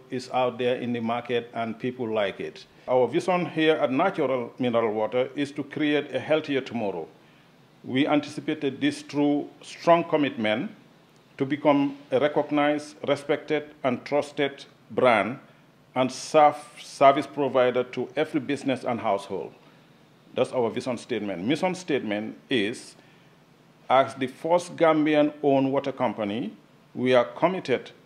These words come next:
to deliver the purest and safest drinking water, which is the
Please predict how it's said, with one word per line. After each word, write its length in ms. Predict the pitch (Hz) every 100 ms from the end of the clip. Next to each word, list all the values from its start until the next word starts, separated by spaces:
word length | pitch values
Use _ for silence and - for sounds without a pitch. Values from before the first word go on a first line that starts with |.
| -
to 100 | 139
deliver 440 | 139 143 139 131
the 140 | 127 117
purest 600 | - 160 160 165 156 -
and 160 | 135 120
safest 480 | 147 151 170 135
drinking 360 | 131 139 143 123
water, 320 | 110 104 85 - - _ _ -
which 240 | 110 156 - 147
is 180 | 143
the 180 | - 127